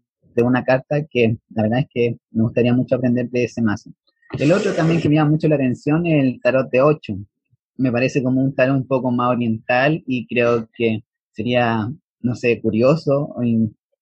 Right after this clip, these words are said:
o por lo menos interesante el incorporar un poco esa perspectiva oriental sobre el tarot.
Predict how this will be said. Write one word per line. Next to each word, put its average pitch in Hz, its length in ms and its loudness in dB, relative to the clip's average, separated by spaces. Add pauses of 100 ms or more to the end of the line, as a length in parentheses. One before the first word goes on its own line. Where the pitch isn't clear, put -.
(200)
o 113 160 -4
por 113 140 0
lo 113 100 0
menos 135 220 2
interesante 143 720 -2
el 139 80 -2
incorporar 127 560 -2
un 127 120 -4
poco 131 220 -2
esa 123 180 -4
perspectiva 139 800 -4 (320)
oriental 117 640 0
sobre 127 280 -2
el 117 120 -6
tarot. 113 340 2